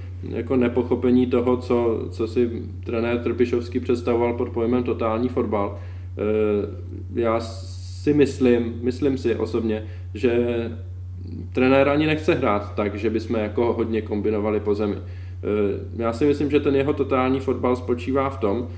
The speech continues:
že my jako budeme totálně napadat po ztrátě míče, e, v mnoha lidech a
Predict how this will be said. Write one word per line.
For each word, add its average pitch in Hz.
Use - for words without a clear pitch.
že 110
my 120
jako 113
budeme 127
totálně 139
napadat 131
po 135
ztrátě 127
míče, 104
e, 104
v 101
mnoha 123
lidech 110
a -